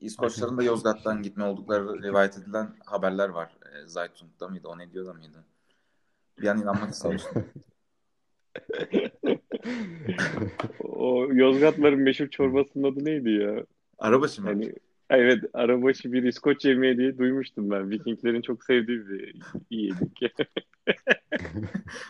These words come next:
Speaker 1: Evet. Pipe sololarının aslı da
Speaker 2: Anladım.
Speaker 1: hani Yozgat'ta, e,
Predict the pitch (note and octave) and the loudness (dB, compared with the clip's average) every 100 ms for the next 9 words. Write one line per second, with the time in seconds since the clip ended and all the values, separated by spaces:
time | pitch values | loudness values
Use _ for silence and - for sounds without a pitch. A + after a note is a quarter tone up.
0 | - - - - B2 B2 B2 A#2 G#2 - | -10 -10 -2 0 2 2 2 0 -2 -2
1 | - F#3+ - A#2+ F#3+ G3 G3+ C3+ C3+ D3 | 0 0 6 6 6 6 6 6 0 -2
2 | C#3 B2 - C3+ C#3+ C3 A2 - _ C2+ | -2 -4 -6 -6 -4 -4 -6 -8 _ -8
3 | A2 G#2 G#2+ - G#2+ G#2 - C2 F2+ | -8 -6 -12 -12 -12 -12 -12 -20 -18